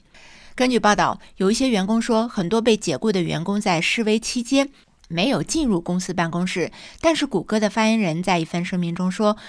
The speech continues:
公司继续对四月十六号发生在大楼内的人身的破坏事件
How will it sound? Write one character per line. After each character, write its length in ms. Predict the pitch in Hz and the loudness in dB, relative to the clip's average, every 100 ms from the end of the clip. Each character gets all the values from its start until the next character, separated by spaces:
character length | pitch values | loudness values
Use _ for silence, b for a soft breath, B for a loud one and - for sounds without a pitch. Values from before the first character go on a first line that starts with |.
| B | B
公 180 | 269 277 | -2 -2
司 180 | 277 269 | 0 -2
继 240 | 269 285 | 0 -2
续 200 | 240 208 | 0 -2
对 200 | 185 185 | 0 0
四 200 | 175 214 | 0 -2
月 100 | 175 | 0
十 220 | 170 185 | 0 -2
六 160 | 196 254 | 0 0
号 200 | 220 165 | 2 0
发 200 | 160 190 | 0 -4
生 200 | 220 202 | -2 -2
在 180 | 202 165 | -2 -2
大 260 | 269 254 | -2 0
楼 240 | 185 156 165 | 0 -2 -2
内 200 | 277 269 | 0 2
的 220 | 180 113 B B | 2 0 B B
人 260 | - 160 170 | -6 -4 -2
身 240 | - 302 | 0 0
的 80 | 269 | -2
破 240 | - - 180 | -2 -4 -2
坏 160 | 165 | -2
事 200 | - 190 | -2 -4
件 280 | 170 226 | -2 -2